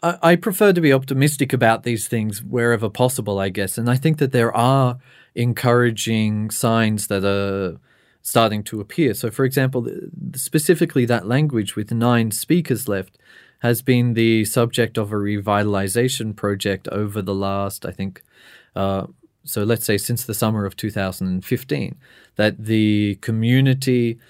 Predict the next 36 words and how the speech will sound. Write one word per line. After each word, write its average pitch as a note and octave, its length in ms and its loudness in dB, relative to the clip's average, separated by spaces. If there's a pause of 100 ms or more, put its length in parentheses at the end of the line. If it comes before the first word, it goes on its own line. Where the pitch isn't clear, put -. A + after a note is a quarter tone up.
(160)
has A2 240 -2
expressed B2 600 -2
the A2+ 120 -4
desire G#2 520 0
to G2 180 -8
bring A#2 420 -2
the G#2 100 0
language G2 600 -4 (640)
back G#2+ 360 -2
into G2+ 500 -4
the F#2+ 240 -2
homes, A2+ 460 2
back G2+ 260 -2
into A2 160 -6
the G2 80 -6
mouths F#2+ 380 -4
of F#2 80 -10
children, G2 580 -2 (540)
and G2 180 -6
so B2+ 260 2
on. F2 200 -6 (280)
Um, G#2 360 0 (120)
for B2+ 140 0
another C#3+ 300 6
example, G#2+ 420 0
when A2 160 2
I A2 160 4
was G#2+ 320 -2
in A2 380 -4 (260)
Qinghai D#3 420 4
recently, G2+ 540 -4
and G2 160 -4
in A2 160 -2
an G#2+ 140 0
area A#2+ 440 4
where, G2+ 440 -2